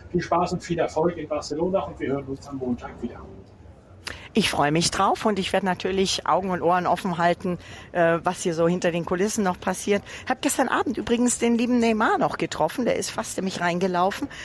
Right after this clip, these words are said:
Speaker 2: Der hat gestern Abend den Lewis Hamilton offenbar im Fahrerlager noch mal besucht.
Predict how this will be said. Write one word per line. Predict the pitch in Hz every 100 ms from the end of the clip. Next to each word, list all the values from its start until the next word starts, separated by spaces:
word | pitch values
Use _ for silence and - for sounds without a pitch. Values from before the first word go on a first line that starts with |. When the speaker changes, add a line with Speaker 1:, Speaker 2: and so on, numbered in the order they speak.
| -
Speaker 2:
Der | - 202
hat | 202
gestern | - 240 - - 349
Abend | 349 170 190 269 403 - - -
den | 294
Lewis | 196 208 220
Hamilton | 185 175 180 214
offenbar | 196 233 220 233
im | 277
Fahrerlager | 302 381 185 151 143 139
noch | 143
mal | 147 135
besucht. | 135 135 123 -